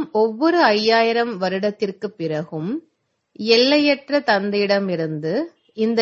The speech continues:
எல்லையற்ற ஆஸ்தியை அடைந்து கொண்டிருக்கின்றோம். இது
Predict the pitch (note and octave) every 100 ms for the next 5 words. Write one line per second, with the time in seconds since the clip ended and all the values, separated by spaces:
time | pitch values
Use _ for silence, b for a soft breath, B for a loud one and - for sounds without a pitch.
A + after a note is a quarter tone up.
0 | G3+ F#3 G3+ A#3 A3+ A3 A#3+ C4 F3 F3+
1 | G3 - G3+ D#3+ G#3 C#4 F3+ G3 G#3+ A3+
2 | A3+ E3 D#3 C#3+ - C#3+ D3 F3 E3 D#3+
3 | - _ _ _ _ _ _ - F#3+ G3